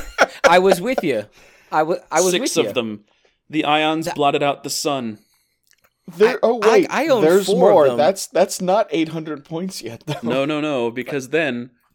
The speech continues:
Speaker 2: in the support
Speaker 1: What?
Speaker 2: slot, we have three rotary A T R Ts.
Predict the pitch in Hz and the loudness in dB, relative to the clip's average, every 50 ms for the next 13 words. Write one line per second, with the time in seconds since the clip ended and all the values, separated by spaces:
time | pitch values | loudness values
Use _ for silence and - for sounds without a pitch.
0 | _ _ _ - 151 160 160 156 151 - 165 - - 156 156 151 - - - 113 | _ _ _ -4 -4 -2 -2 -4 -6 -6 -10 -6 -2 -2 -2 -2 -2 -6 -4 -2
1 | 107 101 98 - - 120 131 123 113 127 120 110 101 - - _ _ _ 151 147 | 0 0 -2 -4 -8 -10 -10 -8 -6 -6 -6 -6 -6 -8 -14 _ _ _ -10 -8
2 | 156 147 127 110 101 107 107 123 _ _ _ _ - - 117 131 127 113 110 101 | -8 -8 -8 -8 -10 -10 -12 -14 _ _ _ _ -16 -10 -8 -8 -6 -6 -8 -8
3 | 101 95 98 110 - 110 107 107 - 110 110 110 104 101 - - 82 - 90 - | -8 -10 -10 -10 -10 -10 -12 -10 -12 -12 -10 -10 -12 -12 -14 -16 -18 -18 -18 -20
4 | - | -20